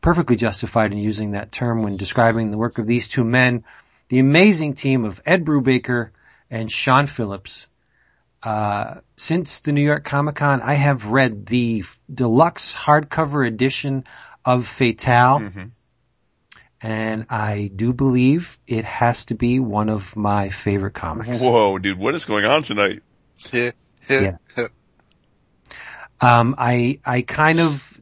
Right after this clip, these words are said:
Speaker 1: disregarded their work. Uh, I
Speaker 3: Yeah.
Speaker 1: love it, but I, I kind of, uh, uh, wax and wane on the work of Ed Brubaker and Sean Phillips, mostly because they play in that, um, cloak and dagger, espionage, criminal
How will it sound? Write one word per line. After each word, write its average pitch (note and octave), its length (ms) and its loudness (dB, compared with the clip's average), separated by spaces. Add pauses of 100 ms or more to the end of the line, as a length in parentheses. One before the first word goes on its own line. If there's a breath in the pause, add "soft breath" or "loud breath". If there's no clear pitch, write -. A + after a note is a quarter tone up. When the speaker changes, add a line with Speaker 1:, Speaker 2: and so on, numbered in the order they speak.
(160)
Speaker 1:
disregarded C3+ 1080 0
their B2+ 280 2
work. A#2+ 500 -4 (120)
Uh, B2+ 40 -6 (240)
I C3 220 0
Speaker 3:
Yeah. C3+ 100 6
Speaker 1:
love D3+ 220 8
it, - 260 0
but C3 120 0
I, B2 140 0 (160)
I C3 180 4
kind C#3+ 300 0
of, B2+ 240 -4 (540 loud breath)
uh, B2+ 260 2 (320)
uh, A2 540 -6
wax C3+ 380 2
and C3 160 -2
wane C3 360 0
on C3 180 -2
the B2+ 60 -2
work B2+ 260 0
of A#2+ 100 -2
Ed B2+ 140 2
Brubaker B2+ 440 0
and B2 100 -6
Sean B2+ 220 -4
Phillips, B2 380 -2
mostly B2+ 340 0
because C#3 420 -2
they D#3 160 -2
play C3 360 0
in C3+ 340 -2
that, B2 560 -2
um, B2+ 420 0 (400 loud breath)
cloak D3+ 240 2
and D3 120 -2
dagger, B2+ 540 4
espionage, B2 920 0
criminal A2+ 580 -4